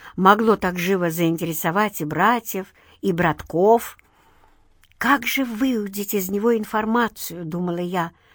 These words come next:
слушая очередную занимательную историю из жизни Вадика. Стелла, та хоть знала, о чем конкретно спрашивать, но спросить, похоже, не успела. Я помешала ей.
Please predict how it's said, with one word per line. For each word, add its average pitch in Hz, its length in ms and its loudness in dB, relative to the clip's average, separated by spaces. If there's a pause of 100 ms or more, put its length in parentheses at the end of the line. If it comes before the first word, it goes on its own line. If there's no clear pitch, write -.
(280)
слушая 247 560 0
очередную 214 680 0
занимательную 220 800 0
историю 233 600 -2 (500)
из 190 140 0
жизни 190 360 0
Вадика. 185 520 -2 (1300)
Стелла, 214 680 2 (500)
та 208 140 2
хоть 226 220 -2
знала, 196 540 2 (380)
о 180 100 -2
чем 185 240 2
конкретно 202 560 -2
спрашивать, - 800 -4 (560)
но 220 120 4
спросить, 240 560 0
похоже, 247 400 2
не 247 140 4
успела. 151 600 -4 (380)
Я 247 280 2
помешала 165 540 -4
ей. 143 380 -6